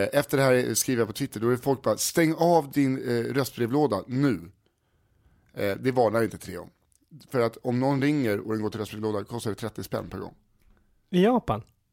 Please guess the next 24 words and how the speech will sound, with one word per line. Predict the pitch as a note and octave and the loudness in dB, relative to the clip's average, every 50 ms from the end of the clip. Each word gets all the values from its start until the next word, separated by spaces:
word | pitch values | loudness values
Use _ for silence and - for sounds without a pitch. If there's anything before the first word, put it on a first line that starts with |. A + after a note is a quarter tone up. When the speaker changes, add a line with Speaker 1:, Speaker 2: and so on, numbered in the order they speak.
| _ - | _ -10
Speaker 1:
Ja. | - - - _ _ _ _ _ _ _ _ _ _ _ | -10 -10 -10 _ _ _ _ _ _ _ _ _ _ _
Nej, | F3 D#3 | 0 2
Speaker 2:
Nej. | D3+ B2+ A#2+ B2+ B2+ B2+ B2+ | 4 4 4 4 2 2 0
Speaker 1:
eh, | C3 B2+ | 0 0
jo, | C#3+ C#3+ D3+ | 0 2 2
det | E3 | 2
är | E3 | 2
Tres | - C#3 D#3 C#3+ B2 - | 2 0 -2 -2 -2 -2
priser. | - A2 F#2+ G#2+ A2 D#2+ - _ _ _ _ _ _ _ _ _ _ _ _ | -4 -6 -4 -6 -8 -10 -14 _ _ _ _ _ _ _ _ _ _ _ _
Eh, | - A#2+ A#2 A2+ | 0 2 2 2
David, | A#2 C3 C3+ F3 D3+ C3 C3 E3 F#3+ D3+ D3 C#3+ D3 - _ - | 2 2 4 6 6 6 6 6 4 4 2 0 -6 -10 _ -6
han | - C#3+ | -4 -2
köpte | - - F#3 D3+ - - C#3+ | 0 2 0 0 0 -2 -6
fem | - - - G3 F#3+ E3+ E3+ D#3 | -6 -2 2 2 4 4 2 0
stycken | - - - E3+ E3 E3+ - C#3+ C3 A#2+ | -2 -2 -2 -2 -2 -2 -2 -2 0 0
såna | B2+ A#2 G#2+ | 0 0 0
här, | G#2+ G#2 G2+ G2+ G2+ - - A2 | 0 2 2 2 0 0 -2 -2
eh, | G#2 G2 G2 G2 - | -2 -2 -2 -4 -6
från | - A2+ G#2+ G#2+ | -4 -4 -4 -2
Telia | - C#3 B2+ B2 A#2 G#2 F#2+ F#2 - - - - - _ | -2 -2 -2 0 0 0 -2 -4 -6 -12 -20 -20 -20 _
surfpak-, | - - - B2+ G#2+ F#2+ - - A2+ A#2 | -8 -2 0 0 0 0 -2 -4 -2 -2
eh, | C#3 C3 | -2 -2
Telenor | - D#3 C#3 C#3 D3 D3+ C3 G2+ F2 F2 - | 0 0 0 2 2 2 0 0 -2 -4 -8
surfpaket. | - - - B2+ G#2 F#2+ - A2+ A2 B2+ A2 G2 - - | -8 -4 -2 -2 -2 -2 -4 -6 -4 -2 -2 -2 -4 -6